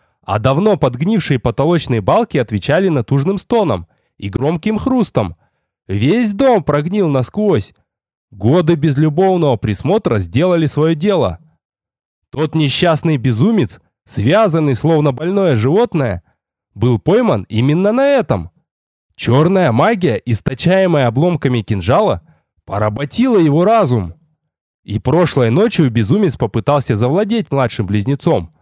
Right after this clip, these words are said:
но потерпел неудачу. Его нога соскользнула, и с протяжным воплем он рухнул спиной на промёрзшую землю двора. Будь на его месте обычный человек, надолго бы оказался прикован к постели после такого тяжкого удара.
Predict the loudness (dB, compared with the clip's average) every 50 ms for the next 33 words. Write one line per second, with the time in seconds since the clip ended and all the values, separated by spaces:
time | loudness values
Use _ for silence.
0 | _ _ _ _ _ -8 -4 -4 -2 -2 -2 -2 -2 -2 -2 -2 0 0 0 2
1 | 2 0 0 0 0 0 0 0 -2 -2 -4 -4 -4 -6 _ _ _ _ _ _
2 | _ _ _ _ _ _ -10 -6 -2 0 2 2 2 2 2 0 0 0 0 -2
3 | 0 0 -4 -4 -2 -2 0 0 0 0 0 0 0 0 0 0 -2 -4 _ _
4 | _ _ _ -16 -14 -10 -4 -2 -2 -2 0 0 0 0 0 0 -2 -2 -2 0
5 | 0 0 0 0 0 0 -2 0 0 0 0 2 0 0 0 0 0 -2 -2 -2
6 | -2 -2 0 0 0 0 0 0 -2 -2 -2 0 0 0 -2 -2 0 -2 -2 0
7 | 0 0 -2 0 0 -2 -2 0 -2 0 0 0 0 -2 -2 -6 _ _ _ _
8 | _ _ _ _ _ _ -20 -20 -10 -2 0 2 2 2 0 0 0 0 2 2
9 | 2 2 0 0 0 0 0 0 -2 -2 -2 -2 -2 -2 0 -2 -2 -4 -4 -2
10 | -4 -2 -4 -4 -4 -2 -2 0 0 0 0 -2 -2 -4 _ _ _ _ _ _
11 | _ _ -6 -2 -2 0 0 0 2 2 2 2 2 0 0 0 0 -2 0 -2
12 | -2 -2 0 0 0 0 -2 -4 -4 -4 -4 -4 0 0 2 2 2 0 -2 -2
13 | -2 -4 -2 -2 -2 -2 0 0 0 0 -2 -4 -2 -4 -4 -4 -4 -2 0 0
14 | 2 2 0 0 0 -2 -2 -2 -2 -2 0 0 0 0 0 0 0 2 2 0
15 | -2 -4